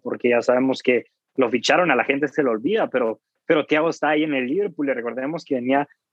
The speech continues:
de un Bayern que ganó el sextete y él siendo de los mejores de, del Bayern, hay que ver si logra recuperar su forma. Pero bueno, ya para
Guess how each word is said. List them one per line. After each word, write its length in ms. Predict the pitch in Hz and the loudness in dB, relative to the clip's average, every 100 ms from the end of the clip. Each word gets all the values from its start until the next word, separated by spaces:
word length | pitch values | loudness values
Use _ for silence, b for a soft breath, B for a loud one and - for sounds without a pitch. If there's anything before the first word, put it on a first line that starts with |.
| _ | _
de 100 | 139 | 0
un 180 | 139 135 | 0 2
Bayern 480 | 123 156 165 151 135 | 2 4 2 0 -2
que 640 | 135 127 120 120 120 131 _ - | -2 0 2 0 -2 -6 _ -8
ganó 220 | 131 127 | -6 -4
el 100 | 139 | -2
sextete 680 | 160 131 - 143 185 190 | -4 -4 -6 -2 -2 0
y 80 | 160 | 0
él 140 | 127 120 | 0 -2
siendo 220 | 147 135 | -2 0
de 60 | 135 | -2
los 80 | |
mejores 520 | 123 - 127 156 151 117 | -4 -8 -4 -2 -2 -4
de, 220 | 113 - _ _ | -8 -10 _ _
del 140 | 131 123 | -2 0
Bayern, 320 | 135 185 143 | 0 0 0
hay 120 | 135 | 0
que 100 | 143 | 0
ver 120 | 135 | 0
si 100 | 151 | -2
logra 380 | 139 139 143 156 | -2 0 2 2
recuperar 480 | 156 147 135 131 135 | 0 -2 0 -2 -2
su 140 | 147 | -6
forma. 520 | - 160 190 180 127 - _ _ _ - | -2 0 0 -2 -8 -14 _ _ _ -2
Pero 280 | 143 143 | 0 2
bueno, 240 | 139 160 143 | 0 0 -2
ya 300 | 143 151 156 | 0 -2 -2
para 340 | 143 139 139 | -4 -6 -8